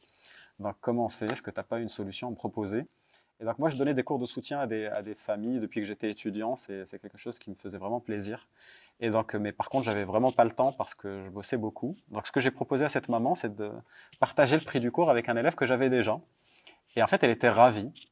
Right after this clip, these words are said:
Et puis elle m'appelle cinq minutes après, elle me dit, « Youssef, j'ai un troisième élève, est-ce que c'est possible de partager le prix à trois ? » Et je me suis dit, « Pourquoi pas, allons-y. » Bon, bah, pour elle, ça fait des économies, mais surtout, euh, côté pédagogique, c'était très intéressant. Parce que quand je me trouvais, euh, tout seul avec un élève,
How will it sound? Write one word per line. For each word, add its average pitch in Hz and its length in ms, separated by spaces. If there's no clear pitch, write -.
Et 113 400
puis - 140
elle 107 80
m'appelle 104 320
cinq - 240
minutes 123 180
après, 156 240
elle 147 80
me 110 80
dit, « 113 120
Youssef, 131 380
j'ai 113 140
un 104 100
troisième 151 380
élève, 147 180
est-ce - 120
que 123 80
c'est - 120
possible 165 300
de 131 60
partager 127 360
le 123 60
prix - 220
à 120 80
trois ? » - 340
Et 113 200
je 110 160
me 110 40
suis 113 120
dit, « 156 80
Pourquoi 156 320
pas, 156 140
allons-y. » 120 460
Bon, 104 180
bah, 101 180
pour 110 180
elle, 131 160
ça 120 140
fait 110 120
des 104 180
économies, 110 440
mais 135 140
surtout, 160 520
euh, 107 140
côté 120 240
pédagogique, 131 580
c'était - 240
très 131 220
intéressant. 135 480
Parce - 160
que 104 80
quand 123 240
je 113 100
me 113 120
trouvais, 117 360
euh, 107 160
tout - 140
seul 123 220
avec 101 200
un 101 120
élève, 117 280